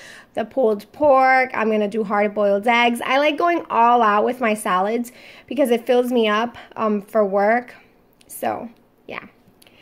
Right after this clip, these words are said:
I'm gonna make a wrap with the pulled pork for lunch now. I picked up a bunch of these. Um, you can't really see them.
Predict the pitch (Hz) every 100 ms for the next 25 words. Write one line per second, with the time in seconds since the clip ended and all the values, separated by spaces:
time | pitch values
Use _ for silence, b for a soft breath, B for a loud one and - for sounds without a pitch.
0 | b 240 277 311 277 214 208 180 160 -
1 | 202 214 - 208 185 - 190 165 - 190
2 | 175 190 180 185 - 185 - 233 B B
3 | B - 233 302 381 339 247 240 240 262
4 | 214 233 226 220 - 226 214 233 269 269
5 | 247 208 - - 196 196 196 - 247 254